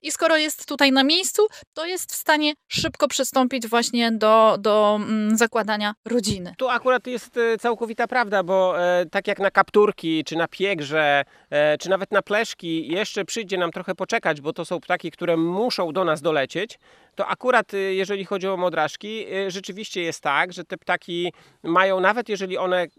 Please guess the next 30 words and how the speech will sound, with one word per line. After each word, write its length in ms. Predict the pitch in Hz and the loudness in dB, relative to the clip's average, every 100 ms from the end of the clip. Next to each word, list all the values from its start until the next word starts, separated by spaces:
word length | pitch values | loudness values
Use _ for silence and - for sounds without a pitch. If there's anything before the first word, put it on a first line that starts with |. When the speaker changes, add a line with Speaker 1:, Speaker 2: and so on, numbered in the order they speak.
| 165 | -4
Speaker 2:
kawałek 420 | 180 180 208 202 | 0 2 2 2
odleciały, 680 | 180 165 170 226 175 156 196 | -2 -2 0 2 4 2 -2
to, 360 | - 185 190 190 | -2 0 2 0
e, 100 | 190 | -2
ten 240 | 165 190 175 | -6 -4 -2
dystans 360 | 202 - 190 | -4 -2 -4
mają 200 | 190 180 | -2 -2
zdecydowanie 540 | 180 185 190 175 180 175 | -2 -8 -8 -2 -2 -2
krótszy. 440 | 185 175 - 127 - - 160 - | -4 -6 -6 -6 -6 -16 -20 -20
Więc, 480 | 135 170 180 175 - | -6 -2 -2 -4 -4
e, 40 | 190 190 185 | -2 -2 -4
dużo 260 | 185 262 247 | -6 -6 -4
szybciej 300 | 294 - 185 | -4 -4 -2
są 140 | 190 | -4
po 120 | 170 | -6
prostu 240 | 175 - 185 | -10 -6 -2
na 120 | 180 | 0
miejscu 400 | 156 131 - 185 | 0 -2 -6 -8
i 60 | |
dużo 220 | 185 190 202 | -6 -6 -6
szybciej 380 | - - 196 | -6 -6 -4
mogą 300 | 185 170 175 | -2 -2 -2
się 160 | 170 196 | -6 -4
zabrać 320 | 175 160 170 | -2 -2 -4
za 100 | 185 | -2
robotę, 400 | 202 202 214 151 | -2 0 0 -2
a 80 | 131 | -4
biorąc 280 | 147 165 156 | -4 -4 -4
pod 140 | 165 | -8
uwagę, 360 | 156 170 160 | -2 0 0